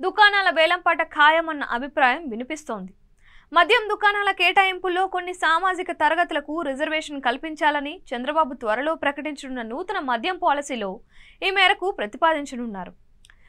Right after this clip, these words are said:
సాంప్రదాయంగా కళ్ళగీత వృత్తిలో ఉంటున్న వారు గతంలో మద్యం దుకాణాల నిర్వహణలో ఎక్కువగా ఉండేవారు. అయితే మధ్యలో బడా వ్యాపారులు చొరబడటంతో వారి ప్రాధాన్యత తగ్గిపోయింది. గత ప్రభుత్వం పాలసీని మార్చేయడంతో ఎవరికీ అవకాశం రాలేదు.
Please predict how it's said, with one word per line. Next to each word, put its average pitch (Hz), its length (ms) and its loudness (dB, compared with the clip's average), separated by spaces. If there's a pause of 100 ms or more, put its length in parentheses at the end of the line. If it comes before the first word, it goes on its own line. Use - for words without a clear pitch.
(140)
సాంప్రదాయంగా 403 720 8
కళ్ళగీత 381 520 2
వృత్తిలో 359 380 0
ఉంటున్న 339 320 -4
వారు 330 280 4 (160)
గతంలో 339 380 -2
మద్యం 302 440 -4
దుకాణాల 302 480 -2
నిర్వహణలో 262 560 -4 (100)
ఎక్కువగా 403 460 2
ఉండేవారు. 214 460 -4 (200)
అయితే 233 240 -8
మధ్యలో 294 420 -2
బడా 214 300 0
వ్యాపారులు 311 520 4
చొరబడటంతో 269 880 -2 (340)
వారి 370 180 6
ప్రాధాన్యత 285 640 2
తగ్గిపోయింది. 214 680 -8 (540)
గత 359 140 8 (120)
ప్రభుత్వం 453 480 4
పాలసీని 415 400 2
మార్చేయడంతో 370 760 0
ఎవరికీ 330 520 0
అవకాశం 320 540 0
రాలేదు. 208 340 -4